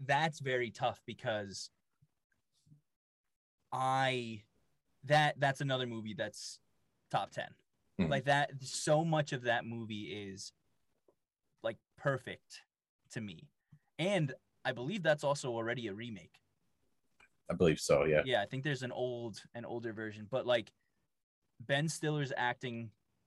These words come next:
Speaker 1: is awesome. I love the whole, like, in his head kind of stuff that, like, we get to see the
Speaker 2: Oh, his,
Speaker 1: music.
Speaker 2: his day, his
Speaker 1: Yeah,
Speaker 2: daydreaming.
Speaker 1: his
Speaker 2: Yeah.
Speaker 1: daydreams kind of stuff. The music,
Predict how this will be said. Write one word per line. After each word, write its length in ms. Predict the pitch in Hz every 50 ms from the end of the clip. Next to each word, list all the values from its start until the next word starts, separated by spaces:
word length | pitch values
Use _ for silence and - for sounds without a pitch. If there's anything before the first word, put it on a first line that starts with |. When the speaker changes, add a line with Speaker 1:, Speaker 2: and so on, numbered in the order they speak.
| _ _
Speaker 1:
is 340 | 139 127 120 113 104 95 - - -
awesome. 520 | 113 110 104 104 - - 98 95 98 - _ _ _ _ _ _
I 140 | 120 120
love 400 | 120 113 120 123 131 135 135 131 120 123 - _ -
the 400 | 123 123 120 117 113 113 110 107
whole, 640 | - 127 131 127 - - 123 120 117 117 113 110 - _ _ _ _ _ _ _ _ _ _ _ _ _
like, 300 | 113 113 110 104 - - - _
in 140 | - 135 131
his 220 | 123 135 123 110
head 460 | - - - 127 123 123 120 117 113 - _ _ _ _ -
kind 240 | - 127 120 117 117
of 100 | 101 -
stuff 420 | - - - 113 104 104 - - _ -
that, 160 | 113 101 -
like, 260 | 113 107 104 - - _ _ _ _ _ _ _
we 120 | 127 123 113
get 180 | 123 117 113 -
to 80 | 120 110
see 500 | - - - 120 113 113 110 107 104 - _ _ _ _ _ _ _ _ _ -
the 120 | 127 135 123 110 - -
Speaker 2:
Oh, 80 | 95
his, 240 | 87 101 98 - 85
Speaker 1:
music. 120 | 90 80
Speaker 2:
his 160 | 80 92 85 -
day, 300 | - 85 80 82 80 - -
his 140 | 92 87 80 -
Speaker 1:
Yeah, 80 | 78 76
Speaker 2:
daydreaming. 420 | 76 76 - 87 - 180 175 185
Speaker 1:
his 120 | - 151 147
Speaker 2:
Yeah. 40 |
Speaker 1:
daydreams 500 | - 165 160 160 147 - - 127 123 113
kind 160 | - 135 127 120
of 80 | 113
stuff. 240 | - - 117 98 - - _ _ _ _ _ _ -
The 80 | 127
music, 640 | 120 120 127 139 160 165 143 120 117 98 - -